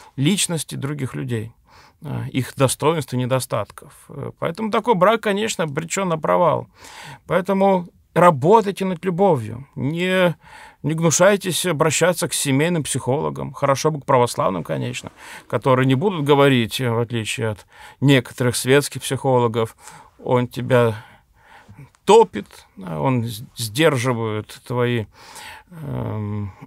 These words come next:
твою креативность, да, он как на-, нарциссический абьюзер, э, <clears throat> энергетический вампир. Давайте расходитесь, найдете себе другого.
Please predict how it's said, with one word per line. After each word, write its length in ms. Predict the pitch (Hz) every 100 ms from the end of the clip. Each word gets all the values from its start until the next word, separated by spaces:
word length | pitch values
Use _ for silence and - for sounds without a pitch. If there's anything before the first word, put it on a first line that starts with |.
| 131
твою 200 | - 127
креативность, 1000 | 113 127 123 120 143 196 196 175 - - _ _ _
да, 340 | 147 151 95 90
он 280 | 123 113 104 _ _ _ _ _
как 260 | - 127 -
на-, 240 | 127 143 -
нарциссический 1600 | 135 165 165 - - 180 - - - - 214 - 160 - 156 139 -
абьюзер, 800 | 143 127 127 202 240 170 160 156 _ - - -
э, 40 | 180 175 156 -
<clears throat> 280 | - 175 151 120 131 - 160 _ _ _ _ _ _ _ -
энергетический 920 | 143 143 165 139 180 - 180 135 - 139
вампир. 600 | 147 156 139 220 240 208 - - -
Давайте 340 | 135 156 160 175
расходитесь, 640 | 160 165 147 143 180 -
найдете 320 | 151 147 147
себе 200 | - 135
другого. 500 | 139 170 143 123 110